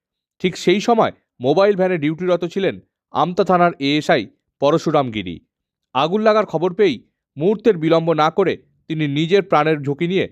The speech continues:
স্থানীয় মানুষের সহযোগিতায় উদ্ধার কাজে ঝাঁপিয়ে পড়েন। খবর পেয়ে দ্রুত ঘটনাস্থলে পৌঁছান আমতা থানার ওসি মফিজুল আলম সহ পুলিশ বাহিনী। কার্যত ত্রাতার ভূমিকায় অবতীর্ণ হয়ে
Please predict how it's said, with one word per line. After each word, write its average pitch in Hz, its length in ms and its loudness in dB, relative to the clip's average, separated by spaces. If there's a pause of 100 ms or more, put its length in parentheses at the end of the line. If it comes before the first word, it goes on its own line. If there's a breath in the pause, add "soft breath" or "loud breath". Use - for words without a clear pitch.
(180)
স্থানীয় 170 480 0
মানুষের 196 360 -2
সহযোগিতায় 160 760 -4 (320)
উদ্ধার 170 320 4
কাজে 170 180 0
ঝাঁপিয়ে 131 360 -2
পড়েন। 95 220 -6 (380)
খবর 196 260 4
পেয়ে 208 240 0
দ্রুত 170 200 -6
ঘটনাস্থলে 180 600 -4
পৌঁছান 180 340 -2 (320)
আমতা 180 320 0
থানার 170 300 2
ওসি 151 260 -2 (360)
মফিজুল 175 500 0
আলম 147 220 2
সহ 180 200 2 (540)
পুলিশ 156 240 0
বাহিনী। 107 340 -2 (500)
কার্যত 180 360 0
ত্রাতার 185 480 -2
ভূমিকায় 180 440 0
অবতীর্ণ 165 380 -6
হয়ে 170 200 -2